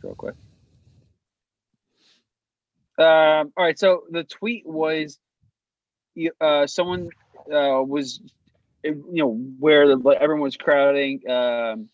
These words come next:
in the city. It said, "Y'all thought I was playing. City waited ten years for this. No chance. Downtown wasn't gonna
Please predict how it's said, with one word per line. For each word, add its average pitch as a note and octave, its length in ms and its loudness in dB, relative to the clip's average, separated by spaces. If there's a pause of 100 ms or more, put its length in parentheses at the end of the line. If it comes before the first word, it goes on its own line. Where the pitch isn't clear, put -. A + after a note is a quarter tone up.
(300)
in D3 120 -6
the C#3 80 -8
city. C#3+ 320 -2
It C3 80 -8
said, C3+ 180 -6
"Y'all D3 220 0
thought E3 160 0
I D#3 80 2
was C#3+ 140 -6
playing. D3 360 -8
City D#3+ 240 -10
waited D3 240 -4
ten D3 200 -6
years C#3+ 340 -4
for C#3+ 100 -6
this. C3+ 240 -6
No C3+ 220 -4
chance. C3 300 -8
Downtown B2+ 520 -8
wasn't B2+ 340 -4
gonna B2 220 -4